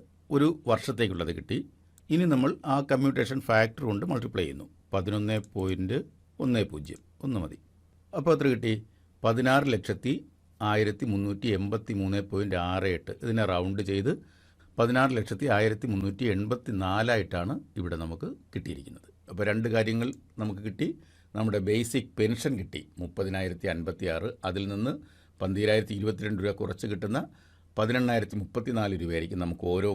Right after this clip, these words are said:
മാസവും റെഡ്യൂസ്ഡ് പെൻഷനായി കിട്ടിക്കൊണ്ടിരിക്കുന്നത്. എന്ന് വരെ കിട്ടും? മുപ്പത്തൊന്ന് അഞ്ച് രണ്ടായിരത്തി മുപ്പത്തി ഒൻപത്. അന്ന്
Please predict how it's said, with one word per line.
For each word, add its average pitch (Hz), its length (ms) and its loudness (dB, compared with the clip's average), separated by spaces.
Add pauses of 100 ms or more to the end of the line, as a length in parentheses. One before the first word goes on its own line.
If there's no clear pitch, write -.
മാസവും 92 440 0 (480)
റെഡ്യൂസ്ഡ് 107 480 0
പെൻഷനായി 87 480 -2
കിട്ടിക്കൊണ്ടിരിക്കുന്നത്. 90 680 -4
എന്ന് 110 180 0
വരെ 123 160 6
കിട്ടും? 123 240 0 (560)
മുപ്പത്തൊന്ന് 175 560 2
അഞ്ച് 117 280 2
രണ്ടായിരത്തി 107 440 0
മുപ്പത്തി 139 380 -2 (100)
ഒൻപത്. 80 360 -4 (520)
അന്ന് 185 160 6